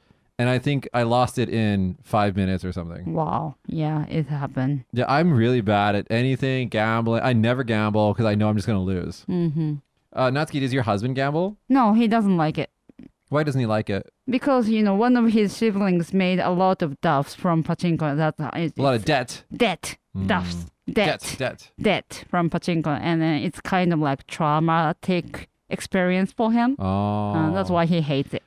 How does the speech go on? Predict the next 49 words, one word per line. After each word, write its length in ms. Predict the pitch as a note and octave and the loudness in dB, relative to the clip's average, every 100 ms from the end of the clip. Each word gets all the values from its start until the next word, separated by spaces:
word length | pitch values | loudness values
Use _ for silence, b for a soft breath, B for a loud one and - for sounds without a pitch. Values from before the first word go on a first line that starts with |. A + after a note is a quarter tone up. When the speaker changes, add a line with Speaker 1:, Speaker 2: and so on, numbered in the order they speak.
| - | -6
Speaker 1:
How 240 | - F#3+ | 0 2
do 80 | A#3 | 4
you 100 | D4 | 4
make 340 | D4 B3 G2+ | 2 0 -2
debt 320 | - C3 D#3 - | 0 2 2 0
from 280 | - C3+ G#2 | 0 2 2
gambling? 460 | G#2 A#2 C#3+ G#2+ | 2 2 0 0
Did, 120 | G2 | -2
was 120 | A#2 A2 | -2 -2
he, 160 | C3+ G2 | -4 -4
like, 220 | A2 - | -6 -2
betting 320 | B2 A2 C#3 | -2 -2 -2
on 140 | E3 | -4
something? 480 | F3+ G#3 G#3+ B3 C#4+ - _ _ _ _ | -4 -6 -6 -8 -10 -16 _ _ _ _
What? 140 | - B3+ | 2 6
Speaker 2:
Maybe. 580 | D4 F4 G4+ A#4 F#4 D4 | 6 6 4 2 2 2
I 160 | E4 | 2
never, 640 | G4 A#4+ A#4+ A#4 G#4+ C#4+ A3 | 2 2 4 4 4 2 4
you 120 | C#4 | 4
know, 140 | B3+ | 4
asked 300 | A#3 C4 C4+ | 4 2 2
him 260 | D#4 D4 B3+ | 2 4 4
the 120 | A3 | 4
details 480 | A3+ C#4+ C#4 G3 F#3+ | 0 0 2 2 2
because 340 | F#3+ G3+ G3 | 0 2 2
he 300 | F#3+ G3 G3 | 2 2 2
seems 360 | F#3+ G#3+ G3 F#3 | 0 0 0 0
he 160 | F3+ E3+ | 0 0
doesn't 280 | F3+ F#3 | 0 0
like 200 | F3 F3 | 0 -2
to 100 | - | -2
talk 80 | D#3 D#3 | -2 0
about 320 | E3 G#3 A#3+ | 0 0 2
it. 240 | D4 D#4+ | 2 2
Speaker 1:
Yeah. 260 | - G3 F#3 C3 | 0 -2 -2 -6
Speaker 2:
So 180 | - - | -8 -2
I 140 | G#3 A3+ | 0 2
don't 200 | B3 A#3 | 4 4
know 140 | A#3 | 4
the 120 | A3 | 2
details, 580 | E3 E3 E3 D3+ C#3+ D3+ | 2 0 2 0 2 0
but 320 | D#3+ D#3 - - | 0 0 -2 -4
maybe 640 | G3 E3+ F3 F#3 G#3+ G3 - | 0 2 2 2 0 0 -2
he 160 | G3 | -2
was 180 | D#3+ D3+ | -2 -2
betting, 480 | D3 D3+ C#3+ C3+ - - | -2 -2 0 -2 -4 -4
you 120 | D#3+ | -2
know, 240 | C3+ A2+ - _ _ _ - | -2 -4 -10 _ _ _ -6
his 300 | E3+ D#3+ | -6 -6